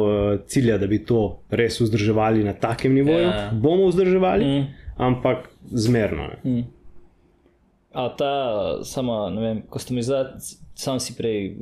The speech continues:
Speaker 3: sicer na ž-, na začetku rekel, da si pač tweakal te serverje pa to in je pač to te tudi na nek način pritegnilo v igro, ne. Am, tu v tej igri je ogromno orožja, pač ta character building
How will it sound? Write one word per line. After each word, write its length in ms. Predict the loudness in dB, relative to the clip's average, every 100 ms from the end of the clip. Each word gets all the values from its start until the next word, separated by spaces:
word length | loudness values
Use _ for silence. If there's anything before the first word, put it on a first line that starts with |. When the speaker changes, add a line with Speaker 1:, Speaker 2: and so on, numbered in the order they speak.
| -12 -12
Speaker 3:
sicer 300 | -10 -8 -4
na 60 | -4
ž-, 180 | -6 -8
na 120 | -6
začetku 300 | -6 -6 -6 -4
rekel, 200 | -4 -4
da 80 |
si 260 | -8 -8 -10
pač 280 | -8 -10 -6 -8 -10 -20
tweakal 360 | -8 -8 -8 -8
te 200 | -4 -4
serverje 480 | -4 -4 -2 -4 -6
pa 100 | -8
to 300 | -6 -6 -10 _ _ _ _
in 520 | -6 -2 -2 -2 -2
je 80 | -4 -6 -6
pač 260 | -8 -6
to 100 | -6
te 120 | -4
tudi 160 | -4 -2
na 80 | -2
nek 100 | -2
način 180 | -4 -6
pritegnilo 540 | -6 -4 -2 -2 -2
v 60 | -2
igro, 240 | -2 -2
ne. 160 | -2 -6 _ _ _ _
Am, 500 | -10 -6 -4 -4 -4 -8 _ _ _ -20 -20 _
tu 200 | -6 -2
v 120 | -2
tej 260 | -2 0 0 0
igri 320 | -2 -2 -2 -2 -4
je 220 | -6 -4 -2
ogromno 520 | 0 -2 0 0 0 -2 -4 -8 _ _
orožja, 1160 | -4 0 0 0 0 -2 0 0 0 -2 -6 -10 -20 -20 -20
pač 180 | -10 -8
ta 300 | -2 -4 -4
character 540 | -2 -2 -2 -4 -6 -4
building 560 | -2 -2 0 -2 -4